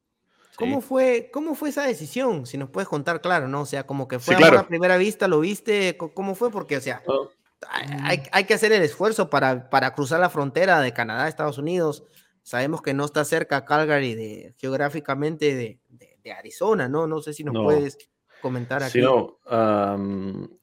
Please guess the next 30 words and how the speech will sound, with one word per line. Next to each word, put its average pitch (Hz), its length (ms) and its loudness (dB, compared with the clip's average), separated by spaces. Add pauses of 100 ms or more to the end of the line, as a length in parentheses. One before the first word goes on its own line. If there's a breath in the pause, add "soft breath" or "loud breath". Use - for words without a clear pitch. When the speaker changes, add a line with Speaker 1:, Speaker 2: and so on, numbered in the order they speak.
(480)
Speaker 3:
al 120 140 -2
parecer 127 340 6
en, 143 220 6
en 127 140 4
Arizona, 127 720 4
eh, 110 400 4
está 101 220 -2
el 104 140 0
rescue 117 560 4
de 107 180 4
los 95 140 0
Shar-Peis, 107 880 0
y, 95 520 -2
Speaker 1:
Ujú. 87 440 -12
Speaker 3:
pero 101 200 0
solo 113 340 4
ellos 117 220 4
aceptan 110 840 -2 (640 soft breath)
que 101 140 -2
se 98 520 0
adopten 107 920 0 (520)
a 95 200 0
personas 107 400 -6
que 117 120 2
residen 110 540 0
en 98 160 -4
Arizona 131 540 0
o 104 180 -2
en 98 80 -2
los, - 480 0